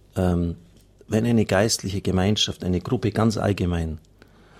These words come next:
nur für sich selber lebt, äh, nur immer darum denkt, wie können sie sich zusammenhalten,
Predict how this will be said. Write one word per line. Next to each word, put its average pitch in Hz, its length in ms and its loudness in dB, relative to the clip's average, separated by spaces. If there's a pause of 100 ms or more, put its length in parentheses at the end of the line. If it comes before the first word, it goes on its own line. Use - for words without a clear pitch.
(360)
nur 123 220 6
für 123 180 -2
sich - 240 0
selber 98 320 2
lebt, - 440 -8 (1080)
äh, 95 160 2
nur 120 400 4
immer 117 300 4 (300)
darum 101 340 0
denkt, 104 260 0
wie 104 120 0
können 107 360 2
sie 104 300 0
sich 101 280 -2
zusammenhalten, 90 960 0